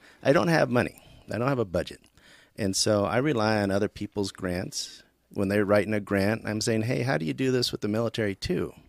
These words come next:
And we partner together, and I use that type of grant funding. Um, but what is out there already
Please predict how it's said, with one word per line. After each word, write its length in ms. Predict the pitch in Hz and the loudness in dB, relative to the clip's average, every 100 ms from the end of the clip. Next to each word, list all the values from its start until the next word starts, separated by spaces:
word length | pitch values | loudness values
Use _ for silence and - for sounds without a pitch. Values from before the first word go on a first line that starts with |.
| _ - - - | _ -20 -20 -8
And 100 | 113 | -4
we 80 | 131 | -4
partner 340 | - 113 110 | 0 0 0
together, 440 | 98 90 90 90 90 | -2 0 0 2 0
and 140 | 92 | 0
I 60 | 95 | 0
use 260 | 95 92 | 0 -2
that 220 | 92 90 | -4 -6
type 220 | - 78 - | -6 -8 -10
of 80 | 76 | -12
grant 220 | 73 - | -14 -14
funding. 400 | - 64 - - - - - - - _ - | -14 -12 -12 -16 -20 -20 -20 -20 -20 _ -6
Um, 640 | 95 90 87 85 80 85 _ _ _ - _ _ | -2 -2 -4 -6 -10 -14 _ _ _ -20 _ _
but 140 | 113 113 | 0 4
what 240 | 131 131 | 4 4
is 320 | - 139 139 110 | 0 2 2 2
out 220 | 90 - | 0 0
there 120 | 90 | 0
already 460 | 90 85 78 80 | 0 -2 -4 -8